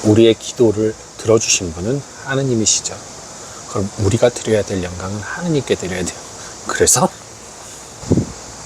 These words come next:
중간 업자에게 주는 것이 아니라 하느님께 예물을 봉헌해야 되겠죠. 그렇다면 그게 성당일까요? 사제일까요?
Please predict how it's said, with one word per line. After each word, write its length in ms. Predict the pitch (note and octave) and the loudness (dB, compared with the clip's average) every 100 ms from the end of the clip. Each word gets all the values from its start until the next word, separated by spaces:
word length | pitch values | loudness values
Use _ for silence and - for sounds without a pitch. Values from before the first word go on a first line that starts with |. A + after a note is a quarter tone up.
| - - - - - | -16 -16 -16 -16 -6
중간 380 | - C3 A#2+ A#2 | 4 6 8 6
업자에게 520 | F#2+ G2+ - B2+ A#2+ | 2 0 6 8 8
주는 240 | A#2 A#2 A2 | 4 2 0
것이 240 | G2+ - | 0 -2
아니라 300 | F2+ F#2 A#2+ - - - | -4 -10 -10 -12 -16 -10
하느님께 720 | - - A3+ A3 G3+ - D#3+ | -2 6 8 10 8 8 6
예물을 320 | G#2+ A2+ A#2 G#2+ | 8 4 2 0
봉헌해야 420 | - F#2+ F#2+ F#2 | -4 -10 -8 -8
되겠죠. 420 | - - - - - - | -10 -10 -8 -8 -10 -12
그렇다면 400 | - G#2+ - G#2 | -6 -6 -2 0
그게 280 | - - F#2+ - - - | 0 2 0 0 -10 0
성당일까요? 840 | - D3 F3 E3 D3 - A2+ C#3 - - - - - - | 4 6 8 6 4 4 4 4 2 -16 -20 -20 -20 -4
사제일까요? 840 | - - - F3+ F3 C3 A2+ A2 | 0 2 4 6 6 6 -2 -6